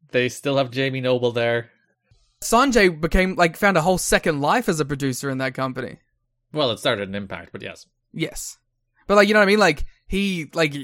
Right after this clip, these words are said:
Speaker 2: ap-, like, apparently is just one of the best at it.
Speaker 1: The, like, the weird direct Impact to W W E producer route that exists.
Speaker 2: Mm.
Speaker 1: Or you do get, as I mentioned, P D, you get Sanjay, you get Abyss.
Speaker 2: All right.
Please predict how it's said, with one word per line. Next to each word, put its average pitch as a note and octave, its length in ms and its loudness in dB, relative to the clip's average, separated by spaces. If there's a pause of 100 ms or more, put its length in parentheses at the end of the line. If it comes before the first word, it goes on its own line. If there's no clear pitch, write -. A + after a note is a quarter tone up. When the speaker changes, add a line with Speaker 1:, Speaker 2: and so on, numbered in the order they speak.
(160)
Speaker 2:
ap-, D3 140 -4 (120)
like, D#3 180 0
apparently F3 420 6
is C3+ 80 -2
just D3 160 -4
one D#3+ 120 4
of D3 60 0
the C#3 100 -2
best C#3 380 0
at C3+ 140 -2
it. A#2 100 -10 (540)
Speaker 1:
The, D#3 100 2
like, E3 140 2
the F3+ 100 0
weird E3 380 2
direct D#3+ 580 2
Impact C#3 640 -4
to C3 480 -4
W C3 60 -12
W C3 300 -2
E B2+ 100 -4
producer B2 640 -4
route G3+ 380 -4 (100)
that E3 140 2
exists. F#3 800 -6 (520)
Speaker 2:
Mm. D3+ 320 -6 (640)
Speaker 1:
Or B2+ 140 -4
you C3+ 140 -2
do C#3 120 -2
get, C3+ 160 0
as C3 160 0
I B2+ 40 -10
mentioned, B2+ 400 -6
P B2+ 200 -6
D, B2+ 80 -4
you A#2+ 260 -4
get A#2 240 -2
Sanjay, A#2 600 -4
you G#2+ 120 -6
get A2 200 -2
Abyss. A2 640 -4 (260)
Speaker 2:
All D3+ 80 0
right. C#3 180 -2